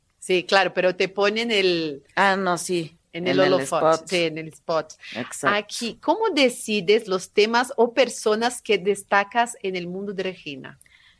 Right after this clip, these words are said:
Speaker 2: A mí me encanta la gente que tiene historias que contar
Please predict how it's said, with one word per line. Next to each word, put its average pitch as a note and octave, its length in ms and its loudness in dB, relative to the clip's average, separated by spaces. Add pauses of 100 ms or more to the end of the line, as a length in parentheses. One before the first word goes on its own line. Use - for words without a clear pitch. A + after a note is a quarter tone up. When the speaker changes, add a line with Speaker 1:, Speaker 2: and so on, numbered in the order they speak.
(220)
Speaker 2:
A G3 120 -2
mí A3+ 140 0
me B3 100 2
encanta A3 320 0
la G3+ 120 0
gente F#3 280 -4
que - 100 -6
tiene F3+ 280 -2
historias F3 400 -2
que E3+ 140 -8
contar D3 420 -4